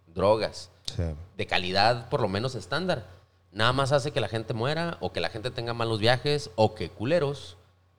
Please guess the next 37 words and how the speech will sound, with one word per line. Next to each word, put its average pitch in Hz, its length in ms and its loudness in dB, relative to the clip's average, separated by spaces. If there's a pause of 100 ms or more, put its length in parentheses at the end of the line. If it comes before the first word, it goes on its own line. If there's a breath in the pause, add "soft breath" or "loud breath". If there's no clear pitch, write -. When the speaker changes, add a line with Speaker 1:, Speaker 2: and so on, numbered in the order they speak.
(160)
Speaker 1:
que 85 260 -4
en 85 240 -8
virtud 87 320 -6
de 110 60 2
hacer 113 180 -2
un 120 120 -4
poquito 127 380 -6
de 131 80 -2
dinero 131 440 -4
te 90 100 2
vendan 85 420 -2
gato 82 240 2
por 113 160 -6
liebre, 120 260 0
te - 120 -8
canasteen 92 580 -4
y 127 60 -6
terminas 87 560 -6
con, 78 160 -14 (840)
con 82 140 -8
serios 92 320 0
problemas 85 720 -2 (460)
Speaker 2:
Y 123 100 4
ahora, 104 380 8 (160)
eh, 92 420 4
Speaker 1:
de 90 80 -8
salud - 160 2
Speaker 2:
esto 110 180 6
que 127 60 2
le 143 60 8
Speaker 1:
mental. 135 140 6
Speaker 2:
pasó 107 260 6
a, 120 280 4
a 113 40 4
nuestro 98 360 2
amigo, 107 400 2 (400)
eh, 82 560 -2